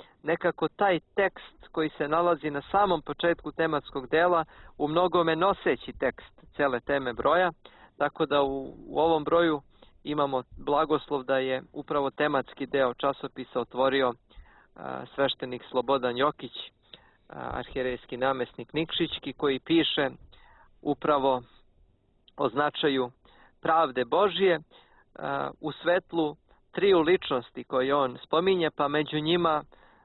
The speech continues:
među te tri ličnosti nalazi se i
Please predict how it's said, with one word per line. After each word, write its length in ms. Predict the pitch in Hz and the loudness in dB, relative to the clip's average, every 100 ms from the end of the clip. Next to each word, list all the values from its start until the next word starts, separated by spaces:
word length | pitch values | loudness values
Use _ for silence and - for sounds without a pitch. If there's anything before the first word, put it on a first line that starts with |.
| _ | _
među 320 | - 147 139 143 | -12 -8 -8 -4
te 180 | 160 | -2
tri 180 | 156 156 | -2 -2
ličnosti 500 | 156 170 165 147 147 | -2 -2 -4 -8 -4
nalazi 460 | 147 151 151 131 135 - | -2 2 0 -2 -10 -4
se 180 | 143 131 _ - _ _ - | -2 -4 _ -20 _ _ -10
i 300 | 139 131 | -6 -6